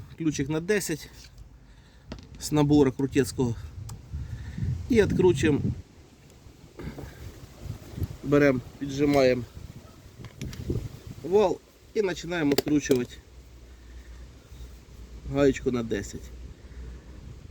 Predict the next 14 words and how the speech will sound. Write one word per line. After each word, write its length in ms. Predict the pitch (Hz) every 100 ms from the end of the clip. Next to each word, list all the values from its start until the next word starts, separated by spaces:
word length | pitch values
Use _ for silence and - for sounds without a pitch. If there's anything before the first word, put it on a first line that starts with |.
| - -
Вона 260 | 156 170
тут 180 | 151 143
стоїть. 480 | - 156 143 123 - - - - - - - - - - - - - - - - - - - - - - - - - - - - - - 147
На 160 | 156
удивлення 680 | 165 156 165 165 160 139 139
бронзова. 680 | 135 165 165 147 165 185 185 - - - -
Вона, 220 | 143 151 156
в 40 |
суті, 260 | 175 160 147
і 140 | 139 160
должна 280 | 175 170
тут 120 | 147 143
стояти 240 | 151 143
бронзова, 400 | 180 196 160 139